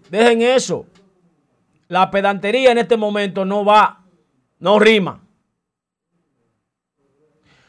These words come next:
Yo, yo, yo, yo había dicho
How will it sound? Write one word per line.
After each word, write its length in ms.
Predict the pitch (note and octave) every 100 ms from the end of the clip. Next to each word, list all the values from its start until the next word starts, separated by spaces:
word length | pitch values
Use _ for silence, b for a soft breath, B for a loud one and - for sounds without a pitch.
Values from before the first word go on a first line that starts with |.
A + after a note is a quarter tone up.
| _
Yo, 480 | D#3 C4 D4+ C#4 A3+
yo, 420 | G3+ A#3+ A3 E3+
yo, 300 | D#3 D#3 D3
yo 260 | C3 B2+ A2 _ _ _ _ _ _ _ -
había 260 | D3+ F#3+ F#3+
dicho 460 | F3+ C3+ C3 A2+